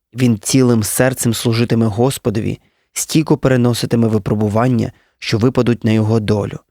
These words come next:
та вірно виконуватиме всі обов'язки. Цей день став поворотним у житті Йосифа. Пов'язані з ним жахливі події перетворили розпещеного юнака на вдумливого, сміливого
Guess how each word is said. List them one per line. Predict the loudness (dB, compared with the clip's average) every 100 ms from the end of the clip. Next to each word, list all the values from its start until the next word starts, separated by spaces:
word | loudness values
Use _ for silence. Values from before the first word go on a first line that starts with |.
| _ _ _
та | -2 0
вірно | 2 2 4 2
виконуватиме | 0 0 2 2 0 0 0
всі | -2 -6 -2 -2 0
обов'язки. | -2 0 -2 -4 -8 -12 -20 _ _ _ _ _ _ _
Цей | -2 0 2
день | 2 2
став | 0 -2 0
поворотним | 0 2 2 2 0 -2 -2
у |
житті | -2 -2 0 0
Йосифа. | 0 -2 -10 -14 -20 _ _ _ _ _ _ _
Пов'язані | 0 4 4 4 4 4 2
з |
ним | 2 2
жахливі | 2 0 2 0 0
події | 0 -2 2 2 2
перетворили | 0 -2 0 0 2 2 2 2
розпещеного | 2 -2 -2 -2 0 0 0 0
юнака | 0 0 -2 -2 -2 -4 _ _
на | 0 0
вдумливого, | 0 2 4 2 0 -4 -8 _ _
сміливого | -2 0 2 2 2 2 0